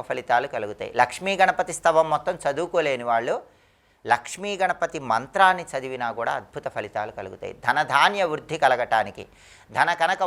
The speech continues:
వస్తువాహన ప్రాప్తిని సిద్ధింపజేసుకోవటానికి శుక్రవారంతో కూడిన సంకష్టహర చతుర్థి సందర్భంగా ఇంట్లో దీపారాధన చేశాక ఏ లక్ష్మీ గణపతి మంత్రాన్ని నూట ఎనిమిది లేదా యాభై నాలుగు లేదా ఇరవై ఒక్క సార్లు పఠిస్తే విశేషంగా ధనలాభం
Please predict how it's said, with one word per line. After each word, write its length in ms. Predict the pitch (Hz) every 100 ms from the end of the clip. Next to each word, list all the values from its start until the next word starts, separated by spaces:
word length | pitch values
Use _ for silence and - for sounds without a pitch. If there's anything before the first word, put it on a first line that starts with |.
| 156
వస్తువాహన 600 | 151 196 196 208 196 208 202
ప్రాప్తిని 420 | 185 175 - 165 -
సిద్ధింపజేసుకోవటానికి 1400 | 139 160 196 180 151 143 139 135 123 117 117 117 127 127 95 _ _ _ _ _ -
శుక్రవారంతో 840 | 151 196 202 196 185 180 175 170 160
కూడిన 260 | 156 143 139 131
సంకష్టహర 560 | 135 156 175 - 156 156 -
చతుర్థి 320 | 127 120 127
సందర్భంగా 560 | 123 120 123 - 127 139 131
ఇంట్లో 240 | 135 175 160
దీపారాధన 600 | 143 156 165 160 147 127 127
చేశాక 360 | 117 117 127 123 110 - - - _
ఏ 140 | 117 151 165
లక్ష్మీ 360 | 151 - 202 240
గణపతి 340 | 202 175 165 160 143
మంత్రాన్ని 460 | 139 160 156 151 123
నూట 140 | 139 156
ఎనిమిది 300 | 156 156 156 160
లేదా 200 | 139 127 123
యాభై 340 | 113 120 135 135
నాలుగు 260 | 127 123 127 131
లేదా 180 | 117 113 110
ఇరవై 220 | 117 127
ఒక్క 120 | 120 120
సార్లు 260 | 117 123 139
పఠిస్తే 460 | - 110 120 - 101 101 - - - -
విశేషంగా 560 | 131 202 214 202 175 175 156
ధనలాభం 500 | 123 139 147 139 131